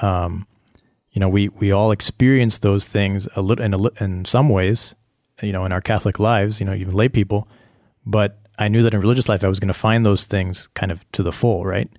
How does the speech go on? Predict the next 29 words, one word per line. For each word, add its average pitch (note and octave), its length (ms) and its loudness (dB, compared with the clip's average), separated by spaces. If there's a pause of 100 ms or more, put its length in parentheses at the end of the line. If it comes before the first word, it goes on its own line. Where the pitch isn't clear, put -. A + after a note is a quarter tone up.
(520)
Um, F#2 440 0
and, F#2 180 -4
and F#2 140 -2
all G2 140 2
the F2 80 -4
time. G2 420 -2 (720)
And A#2+ 140 2
I, C3 40 0
and A#2 160 2
I A#2 60 2
wanted A#2+ 300 2
that, F#2+ 140 2
you G2 60 -4
know, F#2+ 100 0
I, F#2+ 140 -2 (260)
I, F#2+ 260 0
I G2 40 -2
really G2+ 220 2
wanted G2 300 0
to, - 260 -4 (120)
to G#2+ 100 -6
seek - 320 0
that F#2+ 260 2
and, F2+ 160 -6
and F#2+ 140 -6
find A2+ 340 0
that. - 260 -8 (840)
And A#2+ 160 2
then C#3 320 4